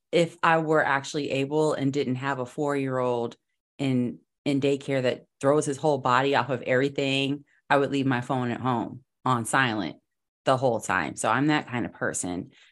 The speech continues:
Yet and still, I'm not fearful. I just feel like I do believe in cursive writing. I still teach my kids how to write in cursive. I still am a manual writer. There is research that suggests that you're more inclined to remember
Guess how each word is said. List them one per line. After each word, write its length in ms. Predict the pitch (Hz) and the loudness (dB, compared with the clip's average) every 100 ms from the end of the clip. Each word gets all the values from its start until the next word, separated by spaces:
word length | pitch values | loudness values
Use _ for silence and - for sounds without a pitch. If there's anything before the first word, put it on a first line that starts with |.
| _ | _
Yet 240 | 165 160 | 0 2
and 100 | 151 | 0
still, 720 | 139 - 156 151 120 117 127 - _ _ 151 | -6 -4 -2 0 0 -2 -6 -14 _ _ -2
I'm 160 | 170 | 0
not 180 | 185 175 | 0 -2
fearful. 640 | - 160 208 202 95 62 | -2 -2 -2 -2 0 2
I 140 | - 165 | 2 0
just 240 | 175 - | 0 -2
feel 200 | - 208 | 2 2
like 380 | 196 170 165 - _ _ - | 4 2 0 -6 _ _ 4
I 100 | 196 | 4
do 180 | 180 | 4
believe 300 | 185 190 180 | 2 2 4
in 100 | 175 | 4
cursive 420 | 165 160 147 147 131 | 2 0 0 -2 -4
writing. 380 | 123 80 58 - | -6 -6 -8 -6
I 80 | |
still 300 | 139 - 160 | -6 -2 -2
teach 300 | 156 175 160 | -2 -4 -4
my 100 | 143 | -4
kids 300 | 135 151 139 | -2 0 -2
how 140 | - 139 | 0 -2
to 100 | 131 | 0
write 200 | 127 123 | -2 -4
in 80 | 120 | -4
cursive. 440 | - 120 127 123 | -4 -4 -4 -4
I 140 | 120 120 | -4 -6
still 420 | - 135 127 131 _ - _ 143 | -4 -2 -4 -6 _ -20 _ 0
am 160 | 139 | 2
a 40 | 127 | 2
manual 460 | 127 120 120 117 | 2 0 -2 -2
writer. 520 | 117 117 120 113 110 - _ | 0 0 0 0 -2 -6 _
There 180 | 156 147 | 2 4
is 220 | 156 139 | 2 0
research 400 | 139 135 120 117 | -4 -2 -4 -2
that 160 | 113 110 | -2 -2
suggests 500 | - 123 110 117 - | -6 -2 0 0 -2
that 200 | 117 - | -4 -2
you're 200 | 135 131 | -2 -2
more 280 | 139 175 185 | 0 2 0
inclined 380 | - 147 139 139 | 0 0 0 0
to 120 | 143 | -2
remember 720 | 127 127 127 127 123 120 | 0 2 2 2 2 2